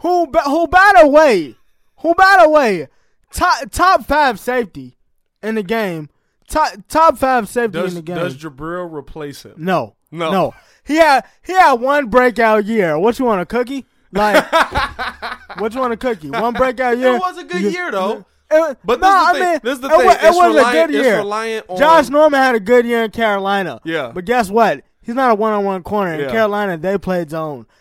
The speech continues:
Speaker 1: Tell me how that's going out. How would, how that's working out for him?
Speaker 2: Yeah.
Speaker 1: Like, they, they don't have a plan. First off, you let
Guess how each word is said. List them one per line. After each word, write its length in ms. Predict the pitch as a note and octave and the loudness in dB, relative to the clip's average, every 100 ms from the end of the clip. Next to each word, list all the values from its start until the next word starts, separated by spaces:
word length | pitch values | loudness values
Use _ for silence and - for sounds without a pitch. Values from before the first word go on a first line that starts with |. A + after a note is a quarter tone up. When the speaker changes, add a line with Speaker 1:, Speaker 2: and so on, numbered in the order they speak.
| _ _ | _ _
Speaker 1:
Tell 200 | - A3+ | -4 0
me 80 | G#3 | 0
how 120 | G3 | -2
that's 280 | F#3 F#3+ E3 | -4 -6 -6
going 200 | F3 E3 | -6 -6
out. 220 | D#3 C3 | -8 -8
How 200 | E3+ G#3+ | -4 -2
would, 100 | G3 | -2
how 200 | F3+ F3+ | -2 -6
that's 240 | F3+ F3+ D#3 | -6 -8 -8
working 280 | D#3 D3+ | -12 -10
out 160 | D3 C#3+ | -12 -12
for 220 | D3+ C#3 A#2+ | -12 -14 -14
him? 40 | |
Speaker 2:
Yeah. 120 | A2 G#2 _ _ _ _ _ _ _ A#3 | -16 -20 _ _ _ _ _ _ _ -6
Speaker 1:
Like, 480 | A3+ A#3 G3+ F#3+ _ _ _ _ _ _ _ _ _ - | 0 2 0 -4 _ _ _ _ _ _ _ _ _ -8
they, 280 | G3 C4 | -4 -4
they 240 | A3+ B3 B3 | -2 -2 0
don't 240 | C#4 C#4+ | 2 2
have 100 | B3+ | 0
a 80 | G#3 | -2
plan. 460 | - G#3 F3 D3 D3 _ _ _ | -4 -8 -8 -10 -16 _ _ _
First 380 | - B3 C#4 - | -10 -4 -4 -2
off, 340 | F#3 E3+ D#3+ - _ _ _ - | -2 -2 -4 -14 _ _ _ -8
you 120 | E3 | -2
let 360 | A3+ C4+ A#3+ | 0 0 -2